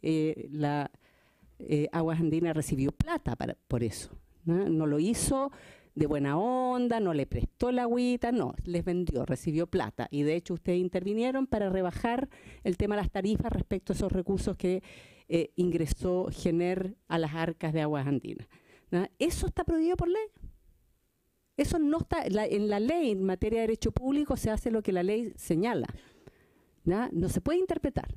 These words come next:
solo se hace lo que la ley establece. Y ahí en ninguna parte dice que ellos pueden vender el agua, por ejemplo, para hidroeléctrica o para otras cosas,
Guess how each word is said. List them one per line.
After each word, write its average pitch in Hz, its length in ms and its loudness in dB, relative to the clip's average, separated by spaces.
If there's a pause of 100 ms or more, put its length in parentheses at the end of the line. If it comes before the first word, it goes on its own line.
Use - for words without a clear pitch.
(100)
solo 320 420 0
se - 140 0
hace 262 220 0
lo 262 100 2
que 226 100 -2
la 196 120 0
ley 208 260 0
establece. 156 640 -2 (340)
Y 196 120 2
ahí 233 120 2
en 240 80 2
ninguna 220 340 2
parte 277 380 0
dice 208 360 0
que 226 80 0
ellos 220 140 2
pueden 220 260 0
vender 208 420 0
el 208 180 2
agua, 214 300 0
por 175 140 -2
ejemplo, 185 440 -2
para 147 200 -2
hidroeléctrica 208 800 -2
o 175 60 -4
para 160 220 2
otras 156 240 -4
cosas, - 300 -14